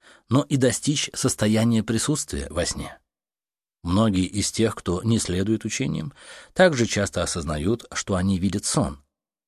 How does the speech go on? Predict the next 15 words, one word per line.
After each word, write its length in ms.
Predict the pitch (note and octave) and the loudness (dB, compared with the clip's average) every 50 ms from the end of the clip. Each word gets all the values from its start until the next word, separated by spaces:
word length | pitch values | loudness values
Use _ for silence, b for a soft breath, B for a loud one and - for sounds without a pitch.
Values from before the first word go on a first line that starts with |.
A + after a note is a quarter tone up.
| - - | -10 -6
Но 240 | D2+ D2+ C#2+ C#2 | -4 -4 -4 -4
в 40 | C2+ | -4
своей 320 | - - E2+ E2+ E2 D2+ D2 | -6 -4 -4 -4 -4 -4 -4
практике 640 | - - G#2+ G#2 - - - - - - - - _ B B B B B B B B | 0 0 0 0 0 -4 -12 -12 -12 -14 -14 -16 _ B B B B B B B B
мы 160 | - A#2+ C3 | 2 4 4
должны 440 | A#2+ B2+ B2 A#2 G#2 B2+ C3 C#3 C3+ - | 6 6 4 6 4 4 4 4 2 2
обязательно 640 | - A#2+ G#2 A2 G2 G#2+ C#3 C3+ C#3 D3 D3 D3+ D#3 | 0 0 2 2 4 4 4 4 2 2 0 2 2
оставаться 640 | D3+ - - - G#2+ F2 G#2+ G#2+ - - - A#2 A2 | 0 0 0 0 2 2 2 0 0 -2 0 0 0
в 60 | G2+ | 0
состоянии 600 | - - A#2+ - - G2 F2 F2 F2 F2 F2 F2 | 0 -2 -2 -2 0 -2 0 0 -2 -2 -2 -2
присутствия 760 | - - G#2 G2 - - A2+ - - - - - - - - _ _ _ _ _ _ _ _ | -2 -4 -4 -4 -2 -2 -4 -4 -6 -10 -12 -14 -16 -18 -20 _ _ _ _ _ _ _ _
и, 120 | - E2 C#2+ | -8 -8 -8
в 80 | - | -6
конечном 460 | - - E2 F#2 C3+ C#3+ - - F#2 E2+ | -6 -4 -2 0 0 0 0 -2 -4 -4
счете, 460 | - - - - - - - - | -4 -4 -6 -6 -10 -12 -14 -14